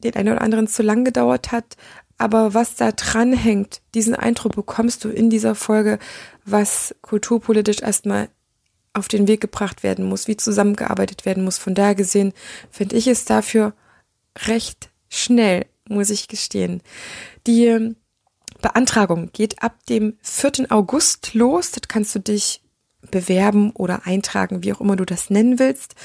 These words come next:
Auf der Seite findest du dann groß und breit die beiden Buttons für das Hilfsprogramm und dann gehst du in jedes einzelne rein und kannst dann ab vierten August dich eintragen.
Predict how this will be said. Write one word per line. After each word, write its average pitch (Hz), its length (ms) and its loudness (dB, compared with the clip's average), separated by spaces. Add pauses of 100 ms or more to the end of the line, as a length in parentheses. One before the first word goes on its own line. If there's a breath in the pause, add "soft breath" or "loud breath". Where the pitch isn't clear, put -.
(220 loud breath)
Auf 208 120 -6
der 208 160 2
Seite 202 220 0
findest 196 340 -2
du 196 60 -4
dann 190 320 0 (240)
groß 254 400 2
und 208 160 -2
breit 202 320 -2
die 202 80 -6
beiden 190 480 -2 (320 loud breath)
Buttons 285 600 -2 (200 loud breath)
für - 160 0
das 233 220 2
Hilfsprogramm 226 720 0 (340 loud breath)
und 214 120 0
dann 208 160 2
gehst 214 260 0
du 220 60 0
in 214 120 0
jedes 202 400 0
einzelne 190 600 0
rein 226 340 4 (480 loud breath)
und 214 480 0 (140)
kannst 202 500 0
dann 190 320 -2
ab - 260 -12 (120)
vierten 214 400 -2
August 185 340 -6
dich - 160 -8
eintragen. 269 600 0